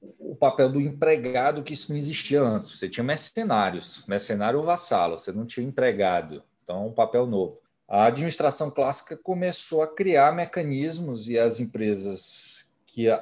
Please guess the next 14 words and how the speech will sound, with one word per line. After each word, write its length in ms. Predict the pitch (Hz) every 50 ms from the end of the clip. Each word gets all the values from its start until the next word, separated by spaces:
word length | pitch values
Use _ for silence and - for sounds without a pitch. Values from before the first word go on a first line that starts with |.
| -
outrora 560 | - 123 120 117 - - 123 113 110 110 107 107
não 180 | 110 117 131
existiam 500 | 139 127 107 113 107 - - - 110 104
e 60 | 104
agora 360 | 101 98 95 104 101 101 101 -
começaram 480 | - 104 101 98 98 - 101 92 95
a 40 | 92
existir, 680 | 92 92 92 92 - - - - 139 165 165 147 - - _ _ _ _ _ _ _ _ _ _ -
necessitavam 880 | 107 113 120 - - 147 - - 151 139 - 123 120 120 123 147 156 151
de, 420 | 143 160 170 170 180 175 160 - _ - _ _ _ _
de 220 | - 127 110 117 113
verticais 1000 | 107 135 139 139 - - - - 139 110 101 98 113 135 - - - - - _ _ _ _ _ -
pra 880 | - 117 120 127 127 127 127 127 123 117 110 107 107 - - - - - _ _ _
organizar 960 | - 123 120 117 - 120 113 110 101 98 101 98 98 101 110 113 117 117 -